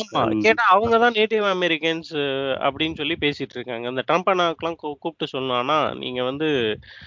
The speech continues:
Speaker 1: அ, நீங்க நேட்டிவ் அமெரிக்கன்ல, உங்களுக்கு முன்னாடி நேட்டிவ் அமெரிக்கன்ஸ் இருக்காங்க, நீங்கெல்லாம் நேஷனலிசம் பேச தகுதி இல்லாத ஆட்கள்ன்றத வந்து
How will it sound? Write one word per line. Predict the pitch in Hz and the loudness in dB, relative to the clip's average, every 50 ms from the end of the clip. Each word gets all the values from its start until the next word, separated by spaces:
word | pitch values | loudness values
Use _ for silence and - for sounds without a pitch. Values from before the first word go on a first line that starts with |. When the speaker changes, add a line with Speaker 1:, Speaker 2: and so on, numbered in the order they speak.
| - - - - _ - | -20 -20 -20 -16 _ -4
Speaker 1:
அ, | 123 120 120 120 120 | -2 -2 0 0 0
நீங்க | 131 160 185 202 190 180 | 4 4 6 6 6 6
நேட்டிவ் | 180 185 196 196 196 185 | 6 6 6 6 6 6
அமெரிக்கன்ல, | 175 165 160 156 156 151 135 151 143 139 135 143 160 147 | 6 4 2 2 -2 -2 -2 -4 -4 -4 -4 0 0 0
உங்களுக்கு | 123 117 127 143 147 175 175 156 156 160 | 0 0 -2 -4 -4 -4 -4 -4 -4 -2
முன்னாடி | 160 170 180 180 175 170 160 156 143 143 143 147 | 0 2 2 2 2 2 2 2 2 0 0 -2
நேட்டிவ் | - 156 143 143 | -2 -2 -2 -2
அமெரிக்கன்ஸ் | 139 139 139 139 139 131 151 139 127 131 | -2 0 -2 -2 -2 -2 -4 -4 -4 -4
இருக்காங்க, | 143 127 120 - 127 127 131 139 135 | -6 -6 -4 -4 -4 -2 -2 -2 -2
நீங்கெல்லாம் | 135 139 151 151 151 156 156 147 | -2 -2 -2 0 2 2 2 2
நேஷனலிசம் | 139 139 147 - - 156 151 143 135 143 131 | 2 0 0 0 -2 -4 -4 -4 -4 -6 -6
பேச | 120 135 131 139 - 156 143 143 143 139 135 - | -2 -2 -2 -2 0 0 0 2 2 0 0 0
தகுதி | 131 135 151 151 156 151 | 0 0 0 0 0 0
இல்லாத | 143 143 139 135 127 135 | 2 2 2 2 4 2
ஆட்கள்ன்றத | 123 113 - - - 131 135 139 123 - 120 120 117 123 120 | 2 0 0 -4 -4 -4 -4 -4 -4 -4 -6 -2 -2 0 -2
வந்து | 123 135 160 160 143 156 | -2 -2 0 -2 -2 -2